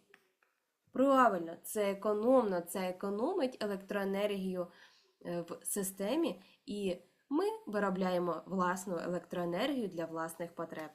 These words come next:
Це економно. Молодці, малятка. Наступна картинка, погляньте. Телевізор залишили включеним, коли ніхто не дивиться.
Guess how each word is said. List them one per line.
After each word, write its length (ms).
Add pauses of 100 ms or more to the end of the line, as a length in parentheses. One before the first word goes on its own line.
Це 380
економно. 760
Молодці, 560
малятка. 540 (1400)
Наступна 520
картинка, 500
погляньте. 600 (300)
Телевізор 560
залишили 520
включеним, 720 (160)
коли 200
ніхто 320
не 120
дивиться. 540